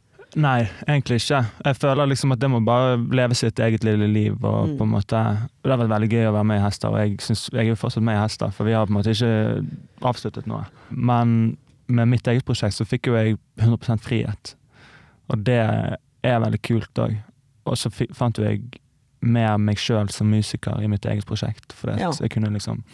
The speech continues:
Speaker 2: Det må jo åpenbart, eh, være lettere også når man står helt
Speaker 1: Mm.
Speaker 2: alene.
Speaker 1: Og da fikk jo jeg liksom, jeg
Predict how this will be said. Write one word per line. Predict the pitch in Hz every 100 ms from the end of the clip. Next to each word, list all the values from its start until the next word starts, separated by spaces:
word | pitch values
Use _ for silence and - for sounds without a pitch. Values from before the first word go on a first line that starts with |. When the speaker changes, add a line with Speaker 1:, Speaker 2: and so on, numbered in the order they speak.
| -
Speaker 2:
Det | 165
må | 180
jo | 160
åpenbart, | 151 175 156 147 -
eh, | 151 139 131
være | 131 131
lettere | 135 - - 143
også | 127 120 113
når | 127
man | 131
står | 135 - 139
helt | 139 120
Speaker 1:
Mm. |
Speaker 2:
alene. | 117 123 127 117 - _ - _ -
Speaker 1:
Og | 117 113 110 110
da | 123
fikk | 110 - 131
jo | 151
jeg | 143 131 131 143 _ _ _ -
liksom, | 131 -
jeg | 123